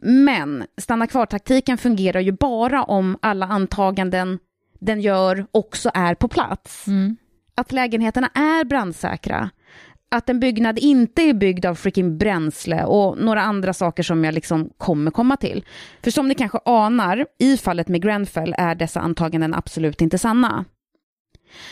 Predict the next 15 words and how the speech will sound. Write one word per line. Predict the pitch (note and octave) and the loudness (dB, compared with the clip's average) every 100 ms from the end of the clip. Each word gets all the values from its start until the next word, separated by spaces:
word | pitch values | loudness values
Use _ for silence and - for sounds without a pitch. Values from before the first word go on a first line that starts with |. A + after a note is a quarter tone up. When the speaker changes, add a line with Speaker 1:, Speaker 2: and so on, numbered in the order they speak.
| - _ | -20 _
Speaker 1:
Vid | D4 | 0
den | D#4+ | 2
här | F4 E4 | 2 0
tiden | B3 F#3 F#3 F3 | -4 -4 -2 -2
i | |
händelseförloppet | F#3 E3+ E3 F#3 - E3+ - A#3+ C4+ | -2 -2 -2 -2 -2 -4 -2 -4 -2
är | F3+ E3+ | -2 -4
Grenfells | F#3+ G3 G3 F#3+ F#3 - F#3 F#3 - | -2 -2 0 -4 -4 -4 -2 -4 -4
invånare | G3+ F3 F3 E3+ F3 | -2 0 0 0 -2
tillsagda | - G3 E3+ E3+ F3 F#3 | 0 -2 0 -4 -4 -6
att | - | -6
stanna | - F#3 F3 | -6 -4 -2
i | E3+ | -2
sina | F#3 F3+ | -2 0
lägenheter. | G#3 F#3+ G3+ A3+ G#3+ - - | 0 -2 0 0 -2 -6 -8